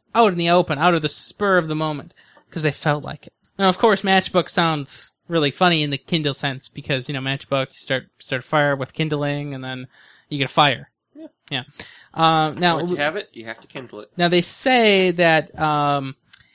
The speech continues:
Speaker 1: if you bought a book that's in the program from even fifteen years ago when Amazon started, you can still apply for the three dollar purchase price of any book.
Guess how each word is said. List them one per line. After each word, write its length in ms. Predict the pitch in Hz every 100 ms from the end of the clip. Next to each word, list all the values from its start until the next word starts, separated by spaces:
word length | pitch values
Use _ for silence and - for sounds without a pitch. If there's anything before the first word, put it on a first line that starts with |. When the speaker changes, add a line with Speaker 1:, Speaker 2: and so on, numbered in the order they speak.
| _
Speaker 1:
if 280 | - 220 -
you 100 | 262
bought 280 | 226 220 208
a 60 | 185
book 400 | 160 185 160 -
that's 200 | 165 -
in 100 | 190
the 80 | 190
program 460 | - 185 160 143
from 200 | 135 180
even 400 | 160 247 233 226
fifteen 420 | 214 226 - 208 190
years 200 | 185 185
ago 180 | 156 147
when 100 | 147
Amazon 360 | 156 151 147
started, 400 | 139 170 165 156
you 80 | 156
can 120 | 160
still 240 | - 165 147
apply 360 | - 151 139
for 380 | 139 - 147 135
the 380 | 131 143 135 127
three 200 | - 156
dollar 240 | 143 135
purchase 320 | 123 151 - -
price 280 | 143 139
of 100 | 143
any 160 | 139 143
book. 240 | 135 -